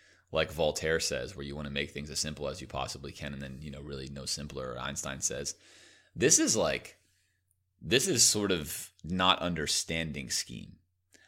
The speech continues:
A lot has been made of the fact that Kinnan, who was his old high school coach, is not there to help him this year,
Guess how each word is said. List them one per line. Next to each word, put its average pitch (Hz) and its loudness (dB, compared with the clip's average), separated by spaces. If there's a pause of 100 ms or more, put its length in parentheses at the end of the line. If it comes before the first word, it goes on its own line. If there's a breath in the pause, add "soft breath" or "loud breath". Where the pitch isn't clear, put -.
(160 soft breath)
A 90 6
lot 104 10
has 156 6
been 110 2
made 90 6
of 90 2
the 80 -4
fact 76 2
that 73 -4
Kinnan, 78 -4
who 78 -6
was 78 -2
his 76 -4
old 73 -2
high 76 -2
school - -6
coach, - -2 (140)
is 85 0
not 85 2
there 82 4
to - 0
help - -4
him 65 -8
this 64 -4
year, - -10